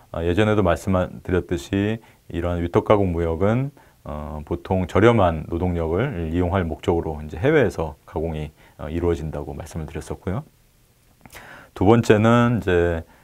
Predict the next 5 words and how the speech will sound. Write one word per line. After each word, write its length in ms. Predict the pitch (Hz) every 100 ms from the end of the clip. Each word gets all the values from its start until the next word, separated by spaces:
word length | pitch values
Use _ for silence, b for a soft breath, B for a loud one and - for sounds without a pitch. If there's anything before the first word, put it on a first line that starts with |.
| b b
그 300 | 85 78 78
원재료의 1000 | 87 104 120 101 95 90 85 82 87 101
전부 340 | - 101 107 113
또는 220 | 101 87
일부를, 640 | 95 117 107 90 98 80